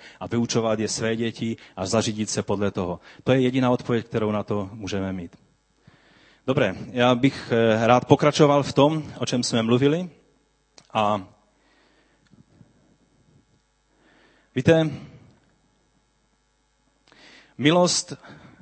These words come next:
se nevylučuje s tím, že naše životy máme žít způsobem, který odpovídá tomu, abychom, eh, tomu, že jsme přijali, že jsme přijali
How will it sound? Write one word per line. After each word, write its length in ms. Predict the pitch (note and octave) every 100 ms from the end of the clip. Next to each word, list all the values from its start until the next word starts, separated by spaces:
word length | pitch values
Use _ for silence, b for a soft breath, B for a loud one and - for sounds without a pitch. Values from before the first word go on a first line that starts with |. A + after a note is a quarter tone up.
| B - _ - _ _ _ _ _ _ -
se 140 | -
nevylučuje 580 | C#3 E3+ F#3+ E3 D3+ B2+
s 160 | - -
tím, 400 | D#3+ E3+ F3+ D#3+
že 100 | C3
naše 260 | C3+ -
životy 400 | A2+ D#3 E3 D#3+
máme 360 | C3+ C#3+ D#3 D3
žít 380 | A#2 C#3+ C#3 -
způsobem, 720 | - D#3+ E3 D3 C3+ C#3 C#3 B B
který 260 | - C#3 -
odpovídá 680 | F#3 - - F3+ F3 B2 A2
tomu, 540 | - C3 C3 C#3+ E3 E3 _ _ b b b b
abychom, 720 | B2+ A#2+ B2+ - B2+ B2 B2+ A#2 -
eh, 1000 | - A2+ A2+ A2+ A2+ A2+ A#2+ B2 A2+ B2+ - B
tomu, 280 | - D3 D#3
že 140 | C#3
jsme 180 | C3+ B2+
přijali, 680 | - - C3 B2+ B2 B2 B2 B B B G2+
že 220 | B2 A#2+
jsme 200 | - A#2+
přijali 600 | - C3 B2 B2 B2